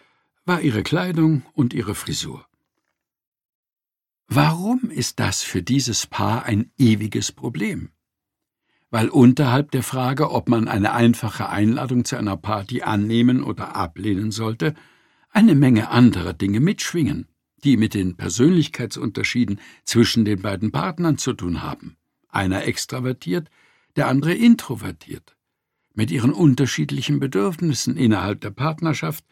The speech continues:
und mit Prioritäten in Bezug darauf, wie sie ihre Zeit verbringen möchten. Muss dieser Konflikt sie zwangsläufig auseinanderbringen? Keineswegs.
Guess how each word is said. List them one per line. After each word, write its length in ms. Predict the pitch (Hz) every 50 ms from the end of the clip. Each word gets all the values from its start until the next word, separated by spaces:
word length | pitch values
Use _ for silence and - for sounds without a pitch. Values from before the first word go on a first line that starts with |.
| _ _ _ _ _ _ _
und 340 | - 170 180 156 - - -
mit 220 | 151 160 156 -
Prioritäten 840 | - - 147 143 131 123 117 120 110 - - 135 151 160 156 208 190
in 80 | 175 147
Bezug 400 | 160 151 - - 135 123 - -
darauf, 600 | - 92 95 95 104 117 123 135 131 - - - _ _ _ _ _ -
wie 240 | 127 117 127 131
sie 180 | 123 - 147 156
ihre 340 | 156 156 131 127 123 143 -
Zeit 400 | - - - 104 95 92 - -
verbringen 580 | - - 113 139 - - 208 190 139 87 78
möchten. 480 | 76 78 - - - - _ _ - _ _ _ _ _ _ _ _ _ _ _ _ _ _ _ _ _ _ _ _ _ _ _ -
Muss 480 | 87 87 101 131 170 - - - -
dieser 320 | - - 123 123 117 143 123
Konflikt 600 | - - 113 107 - - - 143 151 - - -
sie 240 | - 123 120 117 - _ _ _ _
zwangsläufig 1000 | - - - - - 113 101 90 - - 104 101 107 139 147 - 180 175 147 -
auseinanderbringen? 1040 | - - - - 95 85 78 82 87 98 117 120 120 139 170 180 190 202 214 214 _ _ _ _ _ _ _ _ _ _ _ _ _ _ _ _ _ _ _
Keineswegs. 840 | - - 147 175 190 175 - - - 80 76 - - - - -